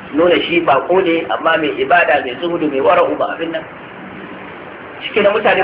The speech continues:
kullum suna ganin Hallaju a zaune a masallaci, yana ta-, tasbahar sa da waye da waye. Sai suka nemi su je gurin sa, su gaya masa, "Akwai wani bawan Allah, wali a garin mu, ba da lafiya, ko mu kaka masa addu'a." Dan dama abin da zai faru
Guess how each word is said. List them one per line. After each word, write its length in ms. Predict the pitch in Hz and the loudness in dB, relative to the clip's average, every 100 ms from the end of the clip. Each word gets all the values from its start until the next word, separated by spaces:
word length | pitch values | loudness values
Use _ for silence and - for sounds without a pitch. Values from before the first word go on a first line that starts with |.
| 208 | 0
kullum 240 | 214 220 | 2 2
suna 240 | 214 - 160 | 2 2 4
ganin 240 | 160 156 | 2 2
Hallaju 340 | 139 131 131 | 2 2 2
a 100 | 127 120 | 2 0
zaune 160 | 113 123 | -2 -2
a 80 | - | -4
masallaci, 480 | - 117 120 117 127 | -4 0 0 0 0
yana 160 | 127 107 - - 120 | 0 -2 -4 -6 -4
ta-, 100 | 120 | -2
tasbahar 480 | 117 - 98 127 123 - | -4 -4 0 0 0 0
sa 80 | 117 | 0
da 100 | 110 | 2
waye 220 | 95 120 98 | 2 0 -2
da 80 | |
waye. 240 | - 67 - - - - - - - - - - - - - - | -4 -6 -8 -14 -18 -18 -16 -16 -16 -16 -16 -18 -18 -18 -16 -8
Sai 80 | 127 | -6
suka 160 | 131 127 | 0 0
nemi 480 | 110 110 113 135 135 - - - - - - | 0 0 0 0 -2 -8 -14 -16 -16 -16 -12
su 80 | 107 | -2
je 160 | 113 139 | 2 4
gurin 320 | 151 156 151 | 4 4 2
sa, 240 | 143 135 | 2 2
su 80 | 110 | 0
gaya 200 | 135 123 | 2 2
masa, 240 | 131 131 - | 2 -2 0
"Akwai 160 | 139 139 | 2 2
wani 40 | 143 | 4
bawan 240 | 147 143 - | 6 6 2
Allah, 240 | 147 139 131 127 | 0 0 0 -2
wali 480 | 131 147 147 143 139 131 - | 0 2 2 0 -6 -6 -2
a 140 | 127 | -2
garin 240 | - 135 147 | 2 2 2
mu, 60 | 143 | 0
ba 160 | 156 156 143 | 2 2 2
da 80 | |
lafiya, 400 | 139 139 147 131 - - | 2 2 2 0 -2 -8
ko 80 | 170 | -6
mu 80 | - | 0
kaka 240 | 151 143 135 | 2 2 0
masa 240 | 135 131 - | 0 -2 -4
addu'a." 240 | - - - - - - - - - - - - - - - - - - - - - - - - - 147 | -6 -8 -8 -16 -18 -18 -16 -16 -16 -14 -16 -16 -18 -18 -18 -18 -18 -18 -18 -16 -16 -16 -18 -16 0 2
Dan 240 | 170 170 | 4 4
dama 320 | 190 - - | 4 4 2
abin 160 | 175 160 | 2 2
da 80 | 143 | 2
zai 80 | |
faru 240 | 135 123 | 2 2